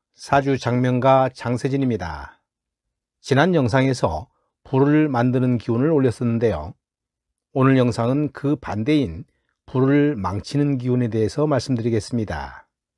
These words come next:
본론에 앞서 본 채널 구독자가 아니신 분들은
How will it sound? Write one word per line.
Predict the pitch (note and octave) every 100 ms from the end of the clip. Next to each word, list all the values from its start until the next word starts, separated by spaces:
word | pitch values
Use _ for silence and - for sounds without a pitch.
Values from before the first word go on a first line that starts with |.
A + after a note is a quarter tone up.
| _ _ _ _ _ _ _ _
본론에 | - B2+ E3
앞서 | D3 - - E2 - _ _ _ -
본 | B2 C3
채널 | - E3+ D#3 E3+
구독자가 | E3 C3+ - C3+ B2+
아니신 | A#2+ A2+ B2 A2+
분들은 | G#2+ B2 A2+ D2+